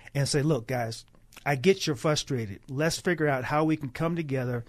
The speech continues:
and work on a common goal, which is winning elections, getting Democrats out and get Republicans in."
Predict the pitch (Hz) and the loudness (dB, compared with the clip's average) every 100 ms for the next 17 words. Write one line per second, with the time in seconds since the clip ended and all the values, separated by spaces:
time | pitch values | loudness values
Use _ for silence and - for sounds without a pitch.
0 | - - - 127 127 165 156 135 - 165 | -14 -18 -6 -2 2 2 2 0 4 6
1 | 147 139 139 175 147 135 143 139 131 160 | 6 4 4 6 6 2 0 -2 2 4
2 | 160 156 143 151 143 120 107 143 143 120 | 4 4 4 4 2 -2 -2 0 0 0
3 | 156 151 - 147 - 127 127 123 127 123 | -2 0 4 4 2 0 0 -2 -4 0
4 | 117 147 123 120 127 151 170 | 4 4 4 -4 -2 0 0